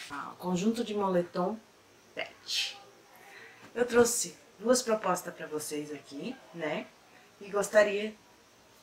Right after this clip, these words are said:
pra tá mostrando pra vocês. Que o moletom que nós vamos fazer é nesse estilo. É esse molde aqui. A diferença, o que eu queria trazer pra vocês, na verdade, é as máquinas que nós vamos usar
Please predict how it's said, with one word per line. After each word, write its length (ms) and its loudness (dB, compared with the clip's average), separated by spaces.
pra 140 0
tá 140 2
mostrando 420 4
pra 140 0
vocês. 580 0
Que 240 -10
o 160 -4
moletom 340 6
que 80 -10
nós 140 -2
vamos 180 4
fazer 340 -4
é 80 -4
nesse 320 -2
estilo. 420 -2
É 120 0
esse 220 0
molde 340 6
aqui. 300 -6
A 140 12
diferença, 800 2
o 80 4
que 160 2
eu 100 8
queria 320 0
trazer 440 2
pra 120 -4
vocês, 400 -4
na 80 -2
verdade, 680 0
é 220 -4
as 220 6
máquinas 480 4
que 80 -10
nós 160 6
vamos 300 4
usar 340 6